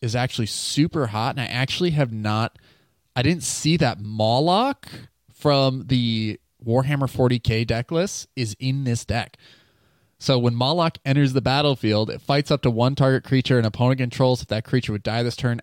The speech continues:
exile it instead. And it has Ravenous X.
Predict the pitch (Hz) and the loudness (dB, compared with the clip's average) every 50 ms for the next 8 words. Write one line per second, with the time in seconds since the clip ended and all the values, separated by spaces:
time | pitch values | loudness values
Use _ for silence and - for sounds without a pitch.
0 | _ - 117 117 113 113 110 113 123 123 131 143 - 165 170 160 - - - 123 | _ -8 -6 -6 -2 0 0 2 4 4 2 2 0 -4 -6 -8 -6 -4 0 0
1 | 110 107 110 123 156 - - - - _ _ _ _ _ _ _ - 120 117 110 | 2 2 2 0 0 -4 -10 -14 -20 _ _ _ _ _ _ _ -8 -6 -4 -2
2 | 117 113 107 110 - 104 104 113 117 120 117 117 117 117 - - - _ _ _ | -2 -4 -4 -6 -6 -4 -4 -2 -2 -2 -2 -2 -2 -4 -6 -12 -16 _ _ _
3 | _ _ _ - 135 120 95 - - - - - - | _ _ _ -6 -6 -6 -6 -8 -10 -14 -12 -14 -14